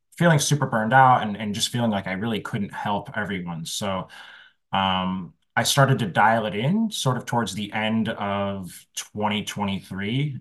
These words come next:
Um, and yeah, just kinda started putting the framework in place so that way I can better assist people, um,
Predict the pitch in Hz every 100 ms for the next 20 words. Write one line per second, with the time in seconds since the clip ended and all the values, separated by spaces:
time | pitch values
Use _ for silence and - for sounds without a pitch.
0 | - 98 98 95 92 95 92 90 82 _
1 | _ _ 107 104 101 110 143 - - -
2 | 110 104 113 107 - 107 98 - 113 107
3 | 104 95 101 104 95 - - 110 98 98
4 | 92 104 92 92 92 87 - - - 107
5 | 143 165 160 117 - 117 - - 110 104
6 | 98 95 95 - 98 92 90 87 90